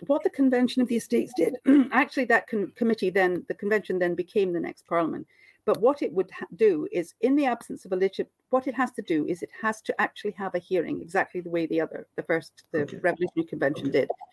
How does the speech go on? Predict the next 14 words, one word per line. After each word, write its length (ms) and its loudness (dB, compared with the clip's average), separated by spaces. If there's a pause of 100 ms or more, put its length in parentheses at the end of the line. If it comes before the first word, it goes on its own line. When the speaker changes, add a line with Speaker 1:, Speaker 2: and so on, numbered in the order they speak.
(220)
Speaker 2:
Okay. 180 -18
Speaker 1:
where 300 8
it 240 2
looks 340 -2
at 160 -2
whether 240 2
the 80 -4
con-, 220 -6
Constitution 640 -4
of 80 -10
Scotland 400 -2
and 100 0
the 60 -2
provisions, 760 -2